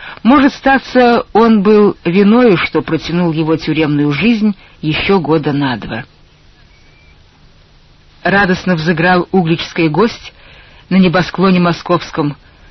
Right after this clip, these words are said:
будто молодой месяц, и как молодой месяц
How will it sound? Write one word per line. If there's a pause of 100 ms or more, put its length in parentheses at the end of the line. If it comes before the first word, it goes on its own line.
(180)
будто
молодой
месяц, (680)
и
как
молодой
месяц